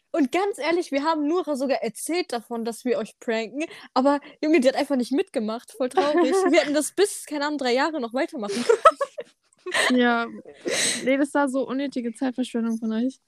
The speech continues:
Speaker 1: <laughs> Nein, ist aber lustig.
Speaker 2: Vor allem, ihr hattet auch so einen Instagram-Account geschickt. Und dann war's halt noch glaubwürdiger.
Speaker 1: Wir hatten so,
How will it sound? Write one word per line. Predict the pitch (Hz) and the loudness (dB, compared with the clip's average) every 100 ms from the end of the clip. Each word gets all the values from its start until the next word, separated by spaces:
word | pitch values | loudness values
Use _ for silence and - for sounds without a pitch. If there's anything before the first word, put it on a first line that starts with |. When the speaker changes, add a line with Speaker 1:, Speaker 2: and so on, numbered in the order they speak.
| _ _ | _ _
Speaker 1:
<laughs> | _ - | _ 0
Nein, | 269 302 311 339 349 | 2 4 2 2 0
ist | 403 339 | 0 -2
aber | 359 339 | 0 0
lustig. | 262 466 - - 233 - | 0 -2 -4 -8 -8 0
Speaker 2:
Vor | 302 | 4
allem, | 330 330 | 4 4
ihr | 311 | 0
hattet | 349 370 277 | -2 -2 -2
auch | 285 | -4
so | 285 | -6
einen | 269 | -6
Instagram-Account | 269 302 247 226 220 - 226 | -4 -6 -4 -6 -6 -2 -2
geschickt. | 226 214 - 214 370 - - | 0 -2 -2 -2 -4 -12 -2
Und | - 262 | 4 6
dann | 330 339 | 6 4
war's | 320 311 | 0 -2
halt | 285 | -4
noch | 294 466 | 4 4
glaubwürdiger. | 554 240 - - 220 220 214 214 226 _ _ _ _ _ - - - - 480 - | 6 0 4 6 6 2 -2 -2 -8 _ _ _ _ _ -14 -12 -8 2 2 2
Speaker 1:
Wir | 339 | -2
hatten | 392 370 320 | -4 -4 -4
so, | 320 | -4